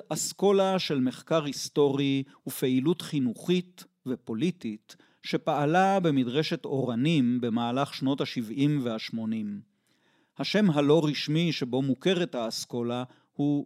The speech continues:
חוג אורנים, והשם הלא רשמי של התיאוריה שלה הוא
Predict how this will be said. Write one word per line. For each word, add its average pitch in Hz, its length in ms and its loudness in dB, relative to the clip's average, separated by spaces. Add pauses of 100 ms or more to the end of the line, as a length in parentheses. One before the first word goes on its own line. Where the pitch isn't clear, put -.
חוג 190 500 -2 (180)
אורנים, 123 720 0 (680)
והשם 113 540 0
הלא 143 240 6
רשמי 139 340 -2
של 127 200 -4
התיאוריה 160 680 0
שלה 120 460 -4
הוא 143 380 -2